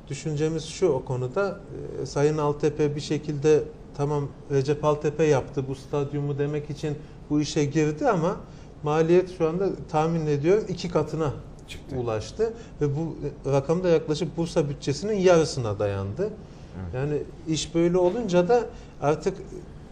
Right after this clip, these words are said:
Speaker 1: s-, stadyum da devam ediyor ki bel-, edemiyor. Belediyenin diğer yatırımları da devam ediyor. Az önce bahsettiğim belediye
Speaker 2: Evet.
Speaker 1: hizmet binası da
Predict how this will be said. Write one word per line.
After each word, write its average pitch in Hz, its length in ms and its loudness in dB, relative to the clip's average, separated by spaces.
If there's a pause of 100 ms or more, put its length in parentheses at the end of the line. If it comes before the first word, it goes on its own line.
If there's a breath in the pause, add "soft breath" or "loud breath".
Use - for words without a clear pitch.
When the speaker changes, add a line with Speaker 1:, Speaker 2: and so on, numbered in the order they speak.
(240)
Speaker 1:
s-, - 160 -2
stadyum 156 520 2
da 185 140 4
devam 165 340 4
ediyor 180 320 0
ki 147 160 -6
bel-, 160 380 2
edemiyor. 147 480 4 (120)
Belediyenin 170 460 2
diğer 247 180 6
yatırımları 127 520 2
da 117 120 2
devam 117 320 2
ediyor. 123 200 -2
Az 127 80 -4
önce 127 240 -4
bahsettiğim 127 500 -6
belediye 135 200 2
Speaker 2:
Evet. 147 160 2
Speaker 1:
hizmet 160 280 -6
binası 139 360 -2
da 180 140 0